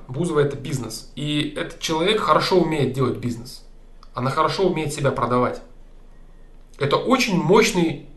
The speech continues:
человек, создающий продукт, создающий бизнес. Человек, копирующий определённо, это очень качественный постмодернист,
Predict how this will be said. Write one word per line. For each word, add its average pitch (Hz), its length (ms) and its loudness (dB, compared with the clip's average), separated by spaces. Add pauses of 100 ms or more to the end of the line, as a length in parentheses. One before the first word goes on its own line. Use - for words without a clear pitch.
(240)
человек, 156 420 0
создающий 139 640 -2
продукт, 185 460 -2 (760)
создающий 131 720 -4
бизнес. 123 480 -6 (840)
Человек, 202 340 0
копирующий 185 840 -2
определённо, 143 600 -2
это 170 300 -2
очень 175 340 -2
качественный - 420 -4
постмодернист, 139 880 -2